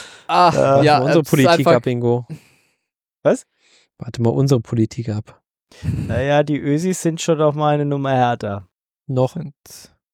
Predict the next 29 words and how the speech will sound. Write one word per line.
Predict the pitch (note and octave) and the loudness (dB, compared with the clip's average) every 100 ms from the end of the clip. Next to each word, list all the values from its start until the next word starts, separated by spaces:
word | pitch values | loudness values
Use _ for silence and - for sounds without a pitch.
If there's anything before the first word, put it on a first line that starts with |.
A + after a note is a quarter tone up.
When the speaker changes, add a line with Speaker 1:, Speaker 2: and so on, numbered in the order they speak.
| _ _ - | _ _ -20
Speaker 2:
Hm. | B2 B2 A#2+ A#2+ - - | -18 -18 -20 -12 -10 -8
Speaker 3:
Sind | - B2+ | -4 -2
noch | C3+ D3 | 0 -2
eine | C#3+ | 0
Nummer | A#2+ A#2 A#2 | 0 0 0
härter | A#2+ A2+ A#2+ A#2 | -2 -4 -6 -10
gerade. | - A#2+ A#2 A#2 - - - - _ | -8 -8 -6 -8 -10 -20 -20 -20 _
Aber | - A#2+ A2 | -4 -2 0
Speaker 1:
aktuell | C#3+ - C#3 C3 | -4 0 0 2
schon | C3 B2 | -2 -4
noch, | - - | -8 -6
aber | C3 C3 - - _ F3 _ _ _ _ _ - - - _ _ _ _ | 0 0 0 -6 _ -20 _ _ _ _ _ -20 -20 -20 _ _ _ _
Speaker 3:
was | A#2+ A2+ | -8 -4
nicht | A2+ | 0
Speaker 2:
Ja. | C3+ | 0
Speaker 3:
ist, | B2 | 0
Speaker 1:
da | |
kann | D3 - - | 2 2 4
man | E3+ | 4
Speaker 3:
kann | |
Speaker 1:
noch | C#3 | 6
Speaker 2:
Die | |
sind | E3+ | 6
uns | C#3+ - | 4 2
Speaker 1:
nachziehen. | A#2+ C3+ B2 C3 _ _ - - - | 0 -4 -8 -14 _ _ -20 -12 -4
Speaker 2:
die | C3+ | -2
sind | C#3 D3 | -2 -4
uns, | D3 B2+ - - | -4 -4 -8 -12
äh, | - C3 C3+ | -8 -6 -4